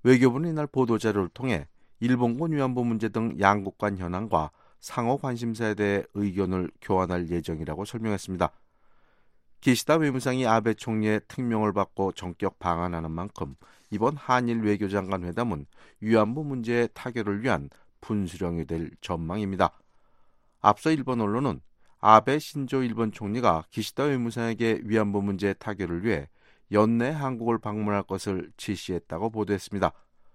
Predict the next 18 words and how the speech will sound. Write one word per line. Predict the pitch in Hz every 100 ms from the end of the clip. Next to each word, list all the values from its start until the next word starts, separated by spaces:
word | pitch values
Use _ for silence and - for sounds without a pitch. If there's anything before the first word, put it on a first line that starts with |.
| _ _ _ _ _
한국의 | - 123 117 123 175
박근혜 | 139 - - 117
대통령과 | 113 113 - 110 110 98 104
아베 | 104
총리는 | 98 110 104 104 98
지난달 | - 98 95 95 98 92
일 | 95 95
한일 | - 98 98 90 90
정상회담에서 | - 90 85 87 80 78 95 - 78 - _ - _ -
위안부 | 117 117 120 160
문제를 | 120 107 151 85 69 _ - _
가능한 | - 117 117 117 110
빨리 | 120 151
타-, | - 131 117 _ -
타결하자고 | - 117 107 101 101 98 95 -
합의한 | - - - 98 82 76
바 | 113
있습니다. | - 104 95